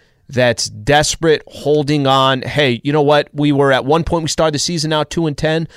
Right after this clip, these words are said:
but we're not that team anymore. Since the trade deadline, we're not that team anymore. But that could just be who they are as well, where I've kinda created a perception in my head.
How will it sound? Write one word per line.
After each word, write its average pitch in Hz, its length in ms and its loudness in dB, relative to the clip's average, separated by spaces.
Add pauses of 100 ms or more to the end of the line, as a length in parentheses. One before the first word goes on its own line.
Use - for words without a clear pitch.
(200)
but 123 140 -4
we're 127 100 -2
not 151 240 0
that 165 220 0
team 165 180 0
anymore. 156 400 0
Since 135 260 -6
the - 80 -12
trade 185 300 0
deadline, 160 360 2
we're 151 80 0
not 151 200 -2
that 143 160 -2
team 151 220 -2
anymore. 156 360 0 (420)
But - 120 -4
that 262 200 2
could 269 160 -2
just 233 200 -2
be 220 140 2
who 202 180 2
they 165 160 4
are 151 220 4
as 113 180 -2
well, 113 320 2
where 117 340 0
I've 156 200 0
kinda 156 200 0
created 143 380 0
a 113 40 -4
perception 127 520 -4
in 117 60 -6
my 110 140 0
head. 110 280 0